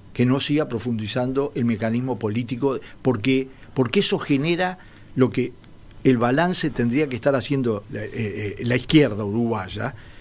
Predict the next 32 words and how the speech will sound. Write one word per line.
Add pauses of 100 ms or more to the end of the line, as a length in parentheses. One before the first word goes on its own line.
(140)
y
es
que
ha
fortalecido
a
la
derecha, (180)
lo,
lo
ha
fortalecido. (540)
La,
la
derecha, (200)
eh,
dentro
del
cuadro
político, (140)
se
ha
fortalecido,
y
adentro
del
Frente
Amplio
se
ha
perdido
pluralidad.